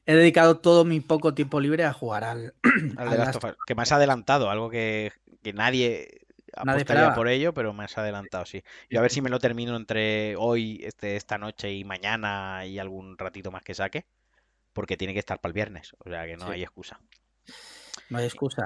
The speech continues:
Speaker 2: Y, y nada, eh, pues ya llevamos nuestra horita buena.
Speaker 1: ¿Sí?
Speaker 2: Sí, sí.
Speaker 1: Pues nada,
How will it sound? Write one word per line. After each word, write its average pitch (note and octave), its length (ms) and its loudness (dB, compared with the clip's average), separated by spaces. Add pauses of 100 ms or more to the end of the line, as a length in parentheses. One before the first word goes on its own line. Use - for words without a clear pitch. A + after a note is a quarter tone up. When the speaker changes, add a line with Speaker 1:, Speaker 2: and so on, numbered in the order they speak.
Speaker 2:
Y, A#2 80 -6
y - 20 -2
nada, C#3 300 2 (380)
eh, G2 400 -2
pues G2+ 120 -8
ya G#2 60 0
llevamos C#3 680 -4
nuestra A2+ 320 -6
horita G2+ 440 0
buena. D3+ 380 -2 (560)
Speaker 1:
¿Sí? D#3+ 320 -4 (380)
Speaker 2:
Sí, A2+ 140 -8
sí. B2+ 140 -8
Speaker 1:
Pues A2 120 -10
nada, A2+ 300 -2